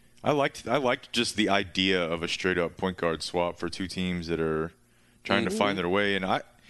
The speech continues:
Speaker 1: you know, I gotta be careful because the other day I said that I kinda liked some of the things that Orlando had done.
Speaker 2: Mm-hmm.
Speaker 1: Um, but I think it was more just that they have, I liked the Tobias Harris trade, which, you know, obviously brings up Detroit, was not good. But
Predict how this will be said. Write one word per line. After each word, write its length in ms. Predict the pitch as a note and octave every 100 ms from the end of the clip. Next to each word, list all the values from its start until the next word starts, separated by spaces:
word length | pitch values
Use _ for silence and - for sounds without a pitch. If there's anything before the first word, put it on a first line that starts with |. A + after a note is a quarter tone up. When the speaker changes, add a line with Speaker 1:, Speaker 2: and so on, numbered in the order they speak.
| - - - _ -
Speaker 1:
you 100 | A2
know, 80 | C3
I 80 |
gotta 160 | D3 F3
be 80 | B2
careful 460 | - B2 B2+ G#2+
because 320 | F2+ F#2 G#2 F#2
the 80 | A2
other 120 | A2
day 180 | G2 F#2+
I 100 | F2
said 280 | - G#2
that 220 | F#2 F2 - -
I 100 | F2+
kinda 320 | - A2 G#2+
liked 360 | F2+ E2+ G2 -
some 260 | - A2 G#2+
of 60 |
the 80 | G2+
things 280 | - G#2 F#2+
that 100 | F#2
Orlando 420 | E2+ F2 F#2+ G2
had 140 | F2+ D#2+
done. 340 | F2+ G2 G#2+ - - - -
Speaker 2:
Mm-hmm. 180 | A2 A2
Speaker 1:
Um, 500 | F#2+ F#2 F2+ E2+ E2 D#2+ -
but 240 | F2 A2 -
I 60 |
think 180 | A2+ E3+
it 40 | F#3
was 140 | A#2
more 200 | G2 A2+
just 180 | G#2 F2+
that 300 | G2 F#2 -
they 140 | E2+ G2
have, 440 | A#2 A#2 G2+ - _
I 100 | G#2
liked 440 | G2 G#2+ B2 - - -
the 80 | C3+
Tobias 500 | E3+ G#3+ G3+ B2+ -
Harris 280 | G#2+ A2+ G#2
trade, 360 | - G2 F#2 E2+
which, 320 | F2 - - -
you 100 | -
know, 80 | E2+
obviously 320 | F2 F2+ D#2+
brings 300 | E2+ F#2 F#2
up 100 | E2+
Detroit, 420 | E2 E2 G2 F2+ D2
was 140 | E2+
not 240 | G2 F2+
good. 300 | - F2 E2+
But 200 | D2+ F2